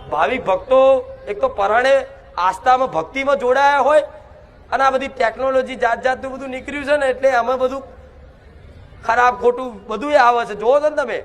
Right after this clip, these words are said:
તો એ તમને તમારી દિશા, તમારો જે માર્ગ છે, તમારો જે ઉદ્દેશ છે ને, એનાથી ભટકાવે છે.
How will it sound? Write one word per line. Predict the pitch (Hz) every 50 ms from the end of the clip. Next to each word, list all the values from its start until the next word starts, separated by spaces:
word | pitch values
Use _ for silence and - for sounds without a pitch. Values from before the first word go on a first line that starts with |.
| - - - - - - - - - - - - - - - -
તો | - 262
એ | 277
તમને | 269 269 269 269 277 285 285 285 285
તમારી | 285 285 233 233 247 262 285 277
દિશા, | 233 240 233 220 - 262 262
તમારો | 262 - 220 226 233 247 254 254
જે | - 247 247
માર્ગ | 247 202 196 208 240 254 247
છે, | - 240 240
તમારો | 240 220 214 220 233 247 247
જે | 202 240
ઉદ્દેશ | 233 220 208 175 185 240 247 247
છે | 247 262
ને, | 254 233
એનાથી | 208 202 202 254 247
ભટકાવે | 160 151 151 151 - - 254 262 262 254 247 226
છે. | 185 165 151